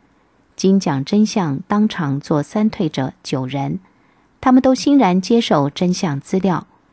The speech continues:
明白法轮大法好，真善人好，认清中共的邪恶本质和流氓本性，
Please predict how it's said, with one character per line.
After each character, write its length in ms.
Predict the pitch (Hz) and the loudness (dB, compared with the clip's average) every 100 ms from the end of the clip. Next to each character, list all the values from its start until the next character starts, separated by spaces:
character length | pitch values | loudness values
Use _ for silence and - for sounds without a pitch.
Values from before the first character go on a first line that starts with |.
| _ _ _ _ | _ _ _ _
明 220 | 190 175 202 | 2 2 2
白 240 | 165 165 | 0 -2
法 200 | 180 147 | -4 -4
轮 240 | 139 147 | -4 -4
大 200 | 165 185 | -4 -6
法 240 | 147 143 156 | -4 -6 -6
好， 340 | - 135 - - _ | -4 -4 -4 -10 _
真 240 | - 233 | 0 0
善 280 | 226 240 170 | 2 -2 -4
人 220 | 151 139 | -4 -6
好， 340 | 151 - 131 - _ _ _ _ _ _ _ | -6 -4 -4 -6 _ _ _ _ _ _ _
认 220 | 262 240 | 2 4
清 300 | 233 262 269 | 4 6 6
中 200 | 262 285 | 6 2
共 200 | 294 233 | 2 2
的 180 | 175 143 | 2 -2
邪 220 | - 143 | -2 -2
恶 180 | - 196 | 0 -2
本 260 | - 143 135 | 0 -2 -2
质 300 | - 156 143 | -2 -2 -2
和 240 | - 147 | -2 -2
流 180 | 147 151 | 0 0
氓 240 | 180 151 | 0 -2
本 240 | 175 156 131 | -2 -2 -2
性， 300 | - 165 | -2 -2